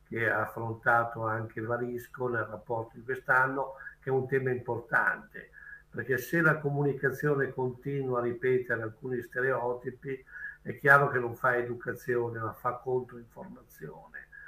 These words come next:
e non aiuta questi processi,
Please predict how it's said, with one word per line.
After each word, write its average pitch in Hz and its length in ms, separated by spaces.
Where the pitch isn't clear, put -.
e - 100
non 135 220
aiuta 143 920
questi 127 320
processi, 139 1040